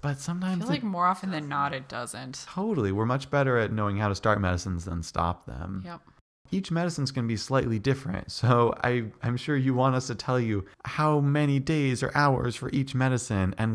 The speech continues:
Speaker 1: would just be so hard for us to do that. But you do have resources that are available.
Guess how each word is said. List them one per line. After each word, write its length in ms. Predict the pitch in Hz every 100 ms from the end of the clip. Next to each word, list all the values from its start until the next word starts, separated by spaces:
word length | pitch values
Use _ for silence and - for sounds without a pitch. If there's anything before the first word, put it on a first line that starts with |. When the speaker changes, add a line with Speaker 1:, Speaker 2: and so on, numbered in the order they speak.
| 110
Speaker 1:
would 60 |
just 120 | 117 -
be 120 | 104
so 280 | - 123 110
hard 260 | 113 104
for 100 | - 92
us 140 | 92
to 120 | -
do 280 | 90 110 113
that. 420 | 95 87 87 - - - - -
But 160 | 196 170
you 140 | 170
do 100 | 196
have 220 | 185 135
resources 420 | 139 - 117 110 107
that 140 | 101
are 80 | 98
available. 720 | 92 95 92 85 85 82 85